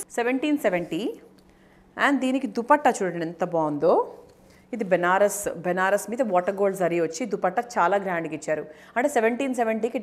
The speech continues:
definitely, like, this would be a proper piece అని చెప్తాను నేనైతే. So, this is సెవెంటీ seventy. Yes, so this is one more. This is, like, a reddish pink. This is fifteen seventy, పదిహేను వందల డెబ్బై రూపాయలు. And light simple work in the neckline. చిన్న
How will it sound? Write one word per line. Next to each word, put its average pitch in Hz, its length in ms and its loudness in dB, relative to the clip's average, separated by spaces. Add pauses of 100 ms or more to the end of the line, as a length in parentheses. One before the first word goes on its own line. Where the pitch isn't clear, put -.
definitely, 214 440 -4
like, 185 180 2
this 180 160 -6
would 185 180 -4
be 196 60 -2 (100)
a - 20 6 (160)
proper 180 400 0 (120)
piece 185 220 -6
అని 185 120 -6
చెప్తాను 147 280 -4
నేనైతే. 147 320 -4 (560)
So, 214 140 -4
this 190 140 -10
is 311 140 -12
సెవెంటీ 175 360 -4
seventy. 139 300 -6 (580)
Yes, 143 120 2 (160)
so 226 80 4 (120)
this 190 120 -4 (100)
is 214 100 2 (220)
one 170 100 -2 (100)
more. 311 180 0 (180)
This 170 140 -10
is, 175 100 -10
like, 175 140 -4
a - 60 -4
reddish 180 240 -6 (100)
pink. 226 200 -2 (1000)
This 202 140 -6
is 262 80 -4 (100)
fifteen 262 400 -2
seventy, 180 300 0 (100)
పదిహేను 202 360 0
వందల 196 280 2
డెబ్బై 165 240 4
రూపాయలు. 160 340 4 (220)
And 233 180 4 (180)
light 226 280 2 (100)
simple 339 640 0 (140)
work 233 220 4
in 226 100 -4
the 208 100 0
neckline. 220 400 2 (760)
చిన్న 269 220 4